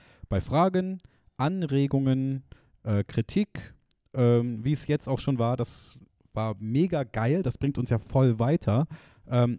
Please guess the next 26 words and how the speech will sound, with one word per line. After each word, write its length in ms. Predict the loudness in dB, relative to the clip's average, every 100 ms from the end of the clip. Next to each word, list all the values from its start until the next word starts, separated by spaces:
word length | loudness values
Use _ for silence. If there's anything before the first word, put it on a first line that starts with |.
| -2
bitte 260 | -2 2 0
schreiben: 500 | 2 2 2 -2 -6 _
Insta, 440 | -4 2 2 2 0
Facebook, 560 | -2 2 2 2 -4 _ _ -20 _
äh, 100 | -2
Apple 240 | 2 2
Podcast 540 | 2 0 2 -2 -2 -4
und 160 | -4
der 60 | -2
direkteste 520 | -2 -2 -4 -4 -2
Weg: 160 | -2 0
hotel 280 | -2 0 0
at 120 | 0
baskets 400 | -2 -2 -6 -8
punkt 160 | 0 2
de. 120 | 0 -4 -20 -6
Und 160 | 0 0
das 160 | 0
letzte 400 | 2 2 2 4
Wort 260 | 6 6 4 -12 -20 _
hat 160 | 0 4
heute 380 | 6 6 4 2 _ 0
mein 280 | 2 2 -4 _ 0
Lieblingshallensprecher 1080 | 4 2 2 2 2 0 0 2 4 4
der 140 | 2 0
ganzen 500 | 0 -2 -4 -4